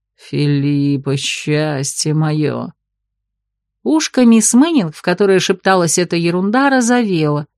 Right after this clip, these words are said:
и взгляды, которые она бросала на поклонника, говорили лучше всяких слов, что ей идея Песцова пришлась по сердцу. Но это вовсе не означало, что она согласится на первое же его предложение.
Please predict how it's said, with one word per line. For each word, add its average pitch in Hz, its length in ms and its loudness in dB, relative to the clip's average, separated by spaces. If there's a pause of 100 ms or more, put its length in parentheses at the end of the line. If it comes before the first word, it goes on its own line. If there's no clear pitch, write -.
(380)
и 180 120 4
взгляды, 185 480 2
которые 175 340 0
она 175 160 2
бросала 170 460 0
на 165 100 -4
поклонника, 247 720 -2 (240)
говорили 202 680 2
лучше 269 400 2
всяких 190 420 -2
слов, 302 420 -2
что - 200 -4
ей 269 400 2
идея 254 260 0
Песцова 240 600 -2
пришлась 214 480 0
по 175 200 -2
сердцу. - 400 -6 (600)
Но 190 260 4
это 175 220 2
вовсе 226 400 0
не 220 140 4
означало, 185 560 0
что 160 200 -4
она 160 140 -2
согласится 165 680 -2
на 165 140 0
первое 165 440 0
же 151 160 0
его 151 220 2
предложение. 151 800 -4